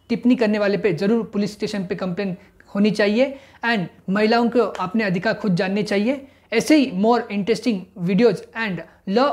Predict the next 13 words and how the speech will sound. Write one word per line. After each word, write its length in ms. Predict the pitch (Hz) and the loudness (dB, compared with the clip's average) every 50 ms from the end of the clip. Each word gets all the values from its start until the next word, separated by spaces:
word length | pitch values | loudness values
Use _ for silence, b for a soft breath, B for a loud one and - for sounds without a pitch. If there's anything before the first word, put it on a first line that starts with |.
| - 196 | 0 0
related 380 | 175 208 214 214 240 208 - - | 0 0 2 2 0 0 0 0
updates 260 | 170 170 214 220 - - | 0 0 0 0 0 -2
के 100 | - 226 | -2 0
लिए 260 | 202 185 170 - B B B B - | 0 0 -2 -4 B B B B -2
आप 200 | 208 208 208 - | -2 -2 -2 -2
मेरे 300 | 196 202 214 214 247 254 233 | 0 0 2 4 4 4 2
YouTube 260 | 226 226 262 - - | 2 0 0 0 0
चैनल 200 | 240 226 226 220 | 0 0 0 0
को 140 | 220 226 202 | 0 0 0
like 320 | 190 214 226 247 - - - 220 | 2 2 0 0 -2 -6 -8 -8
and 180 | 202 175 - | -8 -6 -6
subscribe 300 | 202 - - 220 208 - - | -8 -6 -6 -6 -6 -4 -4
करना 320 | 185 185 202 226 277 269 | -4 -4 -4 -4 -6 -6